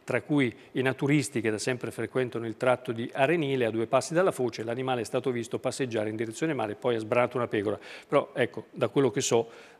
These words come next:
mm, leggendo, insomma, difficilmente i lupi attaccano, eh, l'uomo, quindi, insomma, i bagnanti,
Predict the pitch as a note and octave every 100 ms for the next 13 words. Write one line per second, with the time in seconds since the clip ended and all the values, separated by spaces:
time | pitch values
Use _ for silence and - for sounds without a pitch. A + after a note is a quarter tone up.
0 | - C3+ A2+ A2+ A2+ A#2 C3 C3 B2 A2
1 | - - - - - A#2 G2 A2+ - D#3
2 | B2 C3+ A#2+ B2 C3 A#2+ - A#2 A#2 B2+
3 | - G#2+ - A#2 - A2 A2 - E3 B2
4 | B2+ B2+ C3 C3 G#2+ G2+ - A#2 G#2 -
5 | A2 A2 G#2+ A2+ B2 B2+ -